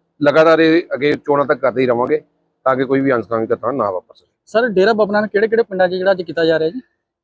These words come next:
Speaker 1: ਇਹ ਡੇਰਾ ਬਾਬਾ ਨਾਨਕ ਜਿਹੜਾ ਟਾਊਨ ਹੈ, ਟਾਊਨ ਦੇ ਵਿੱਚ ਕੀਤਾ ਗਿਆ, ਪੂਰਾ ਟਾਊਨ ਕਵਰ ਕੀਤਾ ਗਿਆ ਪੈਦਲ। ਉਸ ਤੋਂ ਬਾਅਦ ਗੱਡੀਆਂ ਦੇ ਵਹੀਕਲਾਂ ਦੇ ਵਿੱਚ ਬੈਠ ਕੇ ਇਹ ਸਾਡੀ ਜਿਹੜੀ ਫੋਰਸ ਹੈ, ਬੀ ਐਸ ਐਫ, ਕਮਾਂਡੋ ਫੋਰਸ, ਪੰਜਾਬ ਪੁਲਿਸ, ਇਹ ਡਿਪਟੀ ਸਾਹਿਬ ਦੀ ਅਗਵਾਈ ਦੇ ਵਿੱਚ ਅਸੀਂ ਜਿਹੜਾ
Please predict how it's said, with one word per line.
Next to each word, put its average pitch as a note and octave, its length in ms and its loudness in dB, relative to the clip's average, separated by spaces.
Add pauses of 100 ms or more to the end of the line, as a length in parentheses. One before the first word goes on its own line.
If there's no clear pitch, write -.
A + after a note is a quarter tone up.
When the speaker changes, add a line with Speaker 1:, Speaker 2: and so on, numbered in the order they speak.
(160)
Speaker 1:
ਇਹ E3+ 80 2
ਡੇਰਾ D3+ 260 2
ਬਾਬਾ D#3+ 400 2
ਨਾਨਕ C#3 220 2
ਜਿਹੜਾ D3+ 160 2
ਟਾਊਨ C3 320 2
ਹੈ, D3+ 60 0
ਟਾਊਨ B2+ 240 -2
ਦੇ D3 80 -4
ਵਿੱਚ D3 160 -4
ਕੀਤਾ C#3 260 -2
ਗਿਆ, C#3 140 2
ਪੂਰਾ C#3 240 -2
ਟਾਊਨ C3 240 -2
ਕਵਰ C3 220 -4
ਕੀਤਾ C3 200 -6
ਗਿਆ B2 140 -2
ਪੈਦਲ। B2 360 0 (420)
ਉਸ C3 120 -4
ਤੋਂ C#3+ 100 0
ਬਾਅਦ C#3+ 140 4
ਗੱਡੀਆਂ B2+ 340 0
ਦੇ C3+ 60 2
ਵਹੀਕਲਾਂ B2 340 -2
ਦੇ B2+ 80 0
ਵਿੱਚ B2+ 140 -4
ਬੈਠ A2+ 240 2
ਕੇ A#2 240 -2 (440)
ਇਹ C3 140 4
ਸਾਡੀ B2+ 420 0
ਜਿਹੜੀ A#2 220 -4
ਫੋਰਸ A2+ 320 -2
ਹੈ, B2 80 0
ਬੀ A2+ 180 -2
ਐਸ A2+ 120 0
ਐਫ, C3 100 2 (560)
ਕਮਾਂਡੋ A#2+ 340 0
ਫੋਰਸ, B2 440 0
ਪੰਜਾਬ A#2 280 0
ਪੁਲਿਸ, B2+ 380 -4
ਇਹ C3 80 2
ਡਿਪਟੀ A#2+ 240 -6
ਸਾਹਿਬ B2 200 0
ਦੀ B2+ 140 0
ਅਗਵਾਈ A2+ 220 0
ਦੇ B2 80 0
ਵਿੱਚ A#2+ 240 0
ਅਸੀਂ A2+ 220 -4
ਜਿਹੜਾ A2+ 280 2